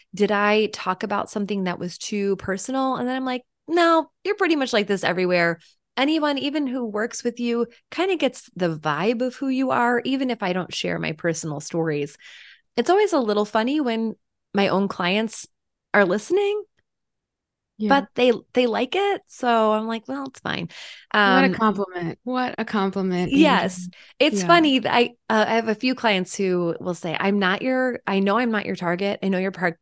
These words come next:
Speaker 1: podcast is not for me, but I like taking you with me. And I like having that extra conversation with you
Speaker 2: Mm-hmm.
Speaker 1: during the week," which means so much. Um, but I,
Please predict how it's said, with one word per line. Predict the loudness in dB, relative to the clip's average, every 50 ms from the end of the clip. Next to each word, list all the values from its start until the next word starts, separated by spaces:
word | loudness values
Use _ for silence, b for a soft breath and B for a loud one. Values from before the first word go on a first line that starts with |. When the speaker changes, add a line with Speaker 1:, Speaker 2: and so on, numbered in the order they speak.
| _
Speaker 1:
podcast | _ -4 -4 -4 -4 -4 -6 -6 -4 -6
is | -8 -6 -6
not | -6 -8 -6 -6
for | -6 -4
me, | -4 -4 -4 -4
but | -4 -4 -4
I | -4 -6
like | -4 -6 -6 -8 -8
taking | -8 -8 -6 -4 -4 -4 -4
you | -2 -4
with | -4 -6 -6 -8
me. | -8 -6 -6 -8 -10 -12 _ _ _ _ _ _ _ _ _ _ _ _ _ -4
And | -2 0
I | 0 0
like | 0 0 0 -2 -4 -8 -18 -18 _ _ _ _
having | -14 -4 -4 -4 -2 0 -2 -2 0
that | -2 -2 -4 -6 _ _ _
extra | -14 -12 -8 -10 -8
conversation | -8 -4 -4 -4 -4 -4 -6 -6 -8 -8 -6 -6 -6 -6 -4 -2 -2 -2 -4 -6 -10 _ _ _ _
with | -6 -6 -4 -2
you | -2 0 0
Speaker 2:
Mm-hmm. | -2
Speaker 1:
during | -2 -2 -2 -2 -2 -2
the | -4 -4
week," | -4 -2 -2 -2 -4 -6 -8 -16 B B B B B B
which | 2 2 2 2
means | 0 2 2 4 2 2 0 -2
so | -2 -2 0 0
much. | 0 0 -2 -2 -2 -6 -10 -8 -4
Um, | -2 0 0 0 0 0 -2 -4 -6 -8 _ _ _ _ _ _ _ _ _ -20 _ _
but | -2 0
I, | 2 2 2 2 2 2 0 0